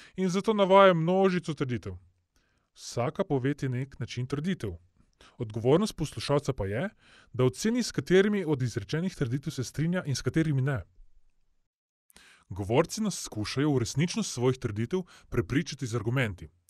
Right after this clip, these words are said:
Argument je kot orodje, s katerim dokazujemo, da so naše trditve resnične. A vendar ne gre za nič drugega kot za novo trditev. Nekdo na primer postavi trditev,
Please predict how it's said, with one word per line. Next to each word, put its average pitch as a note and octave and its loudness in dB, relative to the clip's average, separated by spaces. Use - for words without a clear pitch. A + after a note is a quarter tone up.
Argument A2+ -2
je G#2+ -8
kot G#2+ -6
orodje, D3 0
s - -10
katerim A#2+ -2
dokazujemo, G#2+ -6
da G#2+ -6
so - -8
naše G#2+ -2
trditve G2 -6
resnične. G#2+ -6
A A2 -6
vendar G#3+ 0
ne F3 0
gre D#3 0
za C3+ -2
nič F#3+ -2
drugega D3 0
kot G#2 -4
za G#2 -6
novo B2+ -2
trditev. G2 -8
Nekdo A#2+ -2
na A#3+ 2
primer G3+ 2
postavi D3+ 0
trditev, A#2+ -4